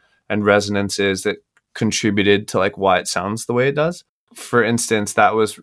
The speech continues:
it was so heavily processed that I had to cut out, like, almost all of, like, the three K, like, the two to four K range was dipped so heavily, and then, like, basically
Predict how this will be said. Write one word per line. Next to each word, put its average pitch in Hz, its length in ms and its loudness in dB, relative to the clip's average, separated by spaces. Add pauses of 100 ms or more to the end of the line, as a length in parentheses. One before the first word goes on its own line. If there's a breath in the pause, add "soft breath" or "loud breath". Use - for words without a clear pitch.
it 113 60 2
was 110 340 -2 (340)
so 151 300 4
heavily 131 340 2
processed 104 760 0 (460 soft breath)
that 104 340 2
I 107 80 4
had 113 200 0
to 113 80 -4
cut 113 240 -4
out, 101 260 4
like, 95 220 -4 (160)
almost 127 640 2
all 98 560 2
of, 98 260 -6
like, 95 280 -2
the 92 200 -6 (200)
three 113 480 -2
K, 104 640 0 (480 soft breath)
like, 110 140 0
the 113 80 4
two 165 240 4
to 147 100 4
four 127 260 4
K 117 260 4
range 104 380 2
was 98 360 -6 (200)
dipped 107 260 0
so 107 280 2
heavily, 104 500 0
and 104 160 -2
then, 98 160 -4
like, 92 280 -4
basically 98 600 -2